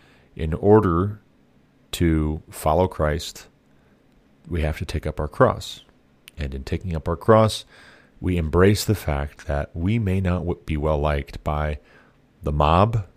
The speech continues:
shouting, "Crucify him." We may not be well liked by the religious council, which gathers together and says, "Didn't we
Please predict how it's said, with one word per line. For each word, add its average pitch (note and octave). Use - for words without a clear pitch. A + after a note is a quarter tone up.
shouting, D2+
"Crucify G2
him." F2+
We D2+
may D2
not F#2+
be E2+
well D2+
liked C#2
by D#2
the D#2
religious D#2
council, A#2+
which -
gathers D#2+
together F#2
and F#2+
says, -
"Didn't F2
we G#2